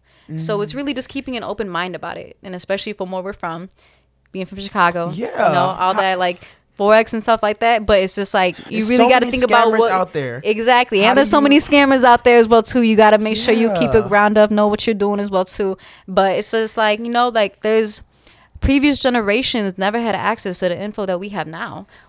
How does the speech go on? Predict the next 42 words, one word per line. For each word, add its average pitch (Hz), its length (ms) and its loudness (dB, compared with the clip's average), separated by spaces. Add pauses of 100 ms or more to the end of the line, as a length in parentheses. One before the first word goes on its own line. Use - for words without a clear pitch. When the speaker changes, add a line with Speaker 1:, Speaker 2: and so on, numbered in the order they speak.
Speaker 1:
We 190 160 -2
are 233 120 4
living 220 280 -2
in 226 40 -2
the 214 60 -2
most 190 260 -2
blessed 175 400 -2
time 185 240 -8
period 185 240 -6
alive. - 460 -6 (220)
Speaker 2:
Mm. 170 120 -12
Speaker 1:
Like, 170 300 -2
and 190 200 -8
most 196 220 -4
people 254 220 -6
don't 233 180 -4
see 240 220 -8
that. 170 340 -12
And 196 220 -12
pe-, 220 120 -10
most 220 260 -4
people 220 180 -6
don't 190 160 -4
even 160 200 -8
know 156 140 -6
about - 220 -10
crypto, - 420 -14 (320)
which 175 140 -12
is 170 80 -14
crazy. 165 500 -10 (240)
Most 208 200 -6
people 269 120 -2
don't 247 120 0
wanna 226 160 2
get 202 140 0
into 202 160 -6
the 220 60 -2
space 175 400 -2
because 180 240 -6
I 165 60 2
Speaker 2:
Living 151 160 -2
under 147 40 -2